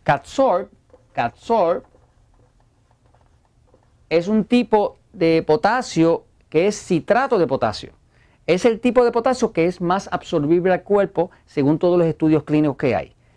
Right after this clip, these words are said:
Este, básicamente uno empieza a reemplazarle al cuerpo suficiente potasio y como el potasio es un mineral alcalino, empieza a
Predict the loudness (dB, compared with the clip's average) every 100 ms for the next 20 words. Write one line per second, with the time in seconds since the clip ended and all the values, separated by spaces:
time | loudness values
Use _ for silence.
0 | _ _ -14 -6 -2 -2 0 0 0 0
1 | -2 0 2 2 0 0 0 0 0 0
2 | 0 -2 0 0 -2 -2 -2 -2 -2 -8
3 | -8 _ _ -2 -2 -2 -2 0 -2 0
4 | -2 -2 -2 -2 0 0 0 0 0 0
5 | 0 -2 -2 0 0 -4 _ -6 -4 0
6 | 0 2 2 2 0 0 0 0 0 0
7 | 2 2 2 0 -4 _ _ -2 0 2
8 | 0 0 -2 -6 -8 _ _ _ _ _
9 | -4 -4